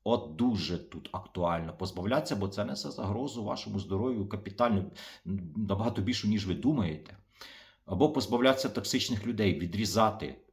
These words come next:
ситуації якихось, що вам просто жити не дають. От ваша задача, якщо щось таке, можливість буде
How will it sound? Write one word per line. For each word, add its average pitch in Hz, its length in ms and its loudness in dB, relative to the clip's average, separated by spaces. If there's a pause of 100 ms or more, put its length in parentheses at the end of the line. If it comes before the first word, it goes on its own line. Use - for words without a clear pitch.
(120)
ситуації 110 680 4
якихось, 95 260 -4
що 104 220 0
вам 95 260 0
просто 92 260 -6
жити 95 260 0
не 82 100 -2
дають. 85 400 -4
От 135 340 0
ваша 107 440 0
задача, 92 480 -2
якщо 92 300 -4
щось - 260 -6
таке, 92 500 -6 (300)
можливість 90 540 -2
буде 117 420 0